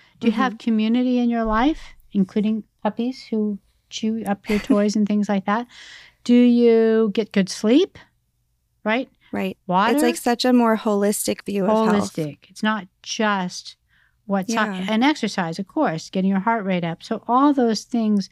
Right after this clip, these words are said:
Speaker 1: are, you know, people say, "Well, you don't need to exercise, you're thin," to somebody, "Well, everybody needs to exercise." That's like saying not
Speaker 2: Mm-hmm.
Speaker 1: everybody needs to sleep,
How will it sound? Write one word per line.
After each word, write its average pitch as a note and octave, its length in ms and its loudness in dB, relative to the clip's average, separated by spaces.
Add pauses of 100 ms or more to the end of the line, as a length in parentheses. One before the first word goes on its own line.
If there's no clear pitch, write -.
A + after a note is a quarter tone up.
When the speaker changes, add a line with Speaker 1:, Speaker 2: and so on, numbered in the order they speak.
(320)
Speaker 1:
are, F#3+ 220 0 (380)
you G#3 100 2
know, G3+ 100 4
people G#3+ 300 2
say, G3+ 240 2
"Well, F#3+ 400 2 (420)
you B3+ 80 4
don't A#3 140 4
need G3+ 100 4
to G3+ 160 -2
exercise, F#3+ 680 0
you're G3 140 0
thin," G3+ 500 2 (340)
to G3+ 100 -4
somebody, G3 560 0
"Well, G#3 260 0
everybody G#3+ 500 2
needs D3+ 260 0
to C#3 60 -6
exercise." C#3 720 -10 (680)
That's - 140 -6
like C4 120 0
saying G#3+ 220 -2
not G#3 120 2
Speaker 2:
Mm-hmm. A3 100 2
Speaker 1:
everybody G#3+ 280 0
needs G#3 240 0
to G3 100 -2
sleep, - 420 -2